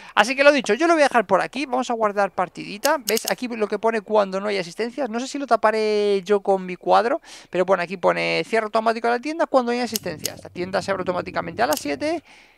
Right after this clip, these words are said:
y creo que me está sonando las tripas. Estoy sucio y, y me voy a ir a casa a darme una ducha.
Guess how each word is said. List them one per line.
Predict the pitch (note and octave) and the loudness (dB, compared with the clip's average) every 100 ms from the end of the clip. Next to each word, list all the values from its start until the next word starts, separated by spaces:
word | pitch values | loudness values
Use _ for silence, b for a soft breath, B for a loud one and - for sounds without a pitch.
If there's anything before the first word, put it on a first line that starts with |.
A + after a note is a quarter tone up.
| b - - | b -10 -10
y | |
creo | E3+ F3+ | -6 -4
que | G3+ | -4
me | F#3+ | -6
está | E3+ | -8
sonando | F#3+ F3+ F#3 E3+ | -10 -8 -6 -6
las | E3+ | -10
tripas. | - G#3 G#3 A#3+ B3 F3+ | -12 -8 0 2 0 -6
Estoy | - F#3 | -10 -12
sucio | - G#3+ - B3 B3+ | -10 -10 -6 0 0
y, | G3 D#3 | 0 -4
y | |
me | E3 | -6
voy | D#3 F3+ | -4 -2
a | |
ir | |
a | E3+ | -2
casa | F3 - E3+ - | -2 0 0 0
a | D3+ | -2
darme | D#3 E3 D#3+ - - | -4 -6 -10 -10 -12
una | E3+ D3+ | -10 -12
ducha. | - - - | -14 -18 -18